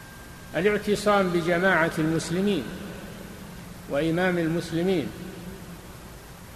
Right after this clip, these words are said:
الاعتصام مع جماعة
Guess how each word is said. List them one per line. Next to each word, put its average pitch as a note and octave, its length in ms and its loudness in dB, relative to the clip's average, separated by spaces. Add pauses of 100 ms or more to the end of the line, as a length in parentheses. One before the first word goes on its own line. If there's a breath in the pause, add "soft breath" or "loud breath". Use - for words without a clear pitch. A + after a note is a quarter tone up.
(920)
الاعتصام D3+ 800 -2 (1080)
مع D3 260 4
جماعة D3+ 600 4